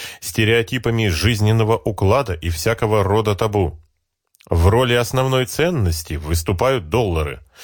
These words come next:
и, соответственно, умение и желание их заработать. Поэтому все человеческие мечты и желания в своем предполагаемом воплощении сводятся к тому или иному количеству банальных денег.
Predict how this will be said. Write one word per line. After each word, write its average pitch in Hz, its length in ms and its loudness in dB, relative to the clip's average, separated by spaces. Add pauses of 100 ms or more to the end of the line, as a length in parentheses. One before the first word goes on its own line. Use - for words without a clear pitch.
(280)
и, 101 140 0
соответственно, 95 920 0
умение 101 600 4
и 113 160 0
желание 104 560 2
их 104 220 0
заработать. 104 760 -2 (420)
Поэтому 107 640 2
все 117 300 -2
человеческие 104 920 2
мечты 107 400 2
и 110 180 -2
желания 104 640 2
в 73 80 -10
своем 98 440 0
предполагаемом 101 880 0
воплощении 104 1120 0 (320)
сводятся 113 720 0
к - 80 -12
тому 107 440 0
или 104 420 0
иному 104 340 4
количеству 107 680 0
банальных 107 580 0
денег. 104 460 -6